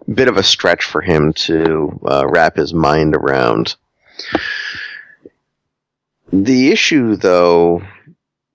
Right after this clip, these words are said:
is after a guttural response to Gorath, uh, Gorath seems to be almost kind of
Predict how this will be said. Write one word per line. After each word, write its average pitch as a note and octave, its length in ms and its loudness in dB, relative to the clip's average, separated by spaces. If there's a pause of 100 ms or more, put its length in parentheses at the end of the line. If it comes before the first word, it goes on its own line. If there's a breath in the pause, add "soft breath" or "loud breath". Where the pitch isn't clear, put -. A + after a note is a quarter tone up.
(280)
is F#2 720 2 (100)
after G#2 840 0
a E2 360 0
guttural F#2+ 440 2
response F2 920 0
to D#2 960 -4 (200)
Gorath, F2 840 2 (1400)
uh, C#2+ 480 -2 (840)
Gorath B2 380 2
seems C#3+ 380 0
to A2 100 -8
be A2 220 2
almost G2 640 2
kind F#2+ 640 2
of E2+ 600 0